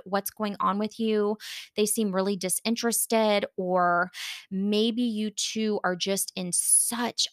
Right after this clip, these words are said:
opposite ends or doing opposite things in life that neither one of you can relate to each other anymore, this can be an indication that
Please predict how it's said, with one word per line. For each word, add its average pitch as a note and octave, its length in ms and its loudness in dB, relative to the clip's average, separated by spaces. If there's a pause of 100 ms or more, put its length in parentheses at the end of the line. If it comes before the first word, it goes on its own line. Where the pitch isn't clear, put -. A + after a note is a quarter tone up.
(260)
opposite A#3+ 800 0 (100)
ends G3+ 560 0 (100)
or F3 420 -4
doing A#3+ 500 0
opposite G#3 520 0
things G3 260 -4
in F3 180 -6
life F3+ 360 0 (100)
that F3 500 4 (840)
neither D#4+ 320 6
one C4 160 4
of B3 80 2
you A#3+ 100 0
can G3+ 160 -2
relate F#3 440 0
to C4+ 140 0
each C#4 160 -2
other C#4 260 2
anymore, C#4+ 640 6 (880)
this D4 180 -2
can F#4 140 -4
be F4 100 4
an D4+ 80 4
indication C#4 640 2 (140)
that G3+ 440 2